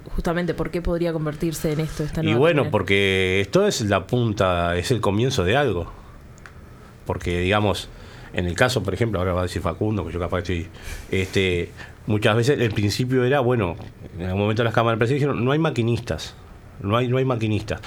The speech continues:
Speaker 2: no hay esto, no hay lo otro". Claro que no hay, este, personal para la pesca si, si no hay trabajo.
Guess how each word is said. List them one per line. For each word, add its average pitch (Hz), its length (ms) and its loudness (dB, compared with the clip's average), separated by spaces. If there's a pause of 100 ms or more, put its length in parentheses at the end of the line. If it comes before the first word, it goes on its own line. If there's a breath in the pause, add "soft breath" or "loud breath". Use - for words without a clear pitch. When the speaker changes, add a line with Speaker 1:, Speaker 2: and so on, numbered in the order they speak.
(400 loud breath)
Speaker 2:
no 120 120 4
hay 131 160 2
esto, 110 240 0
no 120 60 2
hay 135 80 2
lo 110 80 2
otro". 92 180 -2
Claro 165 260 4
que 95 120 0
no 95 140 2
hay, 92 300 0
este, 90 220 -4
personal 98 460 0
para 101 180 0
la 101 180 0
pesca 151 360 0
si, 90 400 -4
si 92 240 -6
no 107 120 2
hay 120 100 0
trabajo. 117 540 0